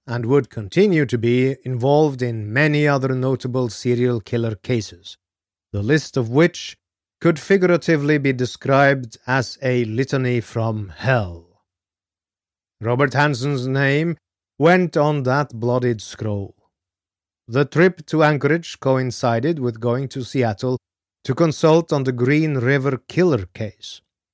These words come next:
Douglas was one of the cadre of nine F B I agent labeled, yes, they actually were called this, the Mind Hunters. These were the men who planned,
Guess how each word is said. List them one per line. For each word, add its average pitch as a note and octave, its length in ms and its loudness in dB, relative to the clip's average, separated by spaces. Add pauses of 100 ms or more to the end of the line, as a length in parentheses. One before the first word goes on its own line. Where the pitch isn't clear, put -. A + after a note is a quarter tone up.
(520)
Douglas C#3+ 560 2 (500)
was C3 180 0
one F3+ 240 4
of G3+ 120 0
the G3 60 -2
cadre D#3 600 2
of B2 180 0
nine C#3+ 600 2
F C3 260 -6
B C3+ 160 -2
I A#2+ 240 -2
agent A#2 560 -4
labeled, A2+ 560 -2 (240)
yes, B2 280 0
they A2+ 120 0
actually A2+ 380 -2
were D3+ 260 4
called D#3+ 360 2
this, C3 260 0 (360)
the D3 300 2
Mind C#3+ 460 0
Hunters. F#2+ 760 -8 (720)
These F3+ 460 4
were F#3+ 160 4
the F3+ 100 2
men F3 400 4
who C#3+ 140 0
planned, C#3+ 600 0